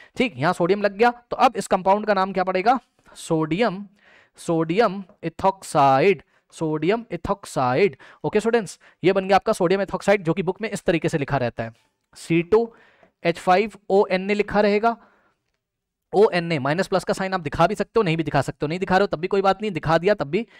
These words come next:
कोई बात नहीं है। ठीक, ओके, ये देखिए माइनस और प्लस के बीच में जो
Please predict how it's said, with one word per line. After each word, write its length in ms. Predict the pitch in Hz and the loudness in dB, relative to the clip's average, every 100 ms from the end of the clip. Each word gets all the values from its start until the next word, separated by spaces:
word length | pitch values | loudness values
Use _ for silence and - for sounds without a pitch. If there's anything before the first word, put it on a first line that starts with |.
| - - | -20 0
कोई 120 | 160 | 2
बात 220 | 131 117 | 2 -2
नहीं 140 | 120 107 | -4 -10
है। 120 | 110 - | -12 -4
ठीक, 180 | 226 - - | -2 -2 -6
ओके, 240 | 151 247 151 _ | -4 -2 -2 _
ये 100 | 127 | -6
देखिए 300 | 123 107 113 - - - | -6 -6 -12 -16 -20 -4
माइनस 280 | 143 185 214 | -2 0 0
और 60 | |
प्लस 220 | 196 190 - | 0 0 0
के 80 | |
बीच 160 | 180 185 | -2 -2
में 60 | 208 | -2
जो 140 | 220 | -2